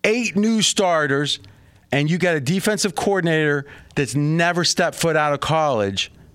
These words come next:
He might have coached high school. He's never coached in the <laughs> N F L, and this is his first game. No wonder the Raiders, who opened up as a small underdog, have been bet up to, is it three and a half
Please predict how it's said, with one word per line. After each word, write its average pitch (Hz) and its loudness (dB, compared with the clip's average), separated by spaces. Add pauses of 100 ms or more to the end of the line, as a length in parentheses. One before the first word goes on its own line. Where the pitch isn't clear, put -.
(180)
He 214 0
might 285 2
have - -2
coached 143 0
high 147 2
school. 120 0 (220)
He's 165 0
never 214 2
coached 208 0
in 196 0
the 185 2
<laughs> - 4
N 180 2
F 156 0
L, 202 2 (200)
and 175 0
this 226 2
is 208 2
his 180 0
first 175 0
game. 147 0 (520)
No 160 0
wonder 175 0 (460)
the 135 0
Raiders, 147 0 (160)
who 151 2
opened 175 0
up 175 0
as 165 0
a 151 0
small 160 2
underdog, 135 0
have 127 -2
been 135 0
bet 151 2
up 151 0
to, 135 0
is 139 0
it 147 -2
three 202 0
and 311 0
a 208 2
half 165 0